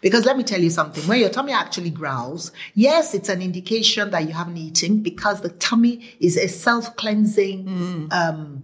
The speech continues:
Speaker 2: Mechanism,
Speaker 1: organ.
Speaker 2: yeah.
Speaker 1: It's a self-cleanse. So that is just it cleaning itself. When you
Speaker 2: Mm.
Speaker 1: hear, "Wah," it's cleaning itself.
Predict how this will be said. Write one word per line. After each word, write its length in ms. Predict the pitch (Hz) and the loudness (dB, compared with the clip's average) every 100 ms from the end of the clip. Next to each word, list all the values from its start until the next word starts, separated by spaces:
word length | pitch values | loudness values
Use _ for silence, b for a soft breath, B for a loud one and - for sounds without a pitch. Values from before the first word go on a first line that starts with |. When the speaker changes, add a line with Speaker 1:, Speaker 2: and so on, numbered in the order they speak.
| - | -2
Speaker 2:
Mechanism, 400 | - 208 202 160 | 2 2 2 -2
Speaker 1:
organ. 120 | 139 131 | -2 0
Speaker 2:
yeah. 380 | 131 - 127 143 - | -2 -2 -8 -16 -8
Speaker 1:
It's 160 | 180 190 | -4 -2
a 40 | |
self-cleanse. 560 | - 202 202 202 185 - | 2 2 0 -6 0 2
So 220 | 220 B B B | 2 B B B
that 300 | 254 320 - 208 | 2 2 0 -4
is 140 | 185 | -2
just 260 | 247 240 - | -2 -4 -2
it 260 | 220 - - | -2 -2 -2
cleaning 440 | 226 226 220 202 | 2 2 2 -2
itself. 680 | 156 - - 147 - - - | -4 0 2 2 2 -8 -4
When 200 | 165 208 | 0 2
you 60 | 190 | 2
Speaker 2:
Mm. 40 | |
Speaker 1:
hear, 140 | 196 214 | -2 2
"Wah," 580 | 381 571 277 185 170 160 | 2 4 2 2 -2 -2
it's 240 | 160 - - - _ | -2 -4 -8 -20 _
cleaning 340 | - 190 185 165 | -2 0 0 -4
itself. 420 | 165 - - | -6 -4 -6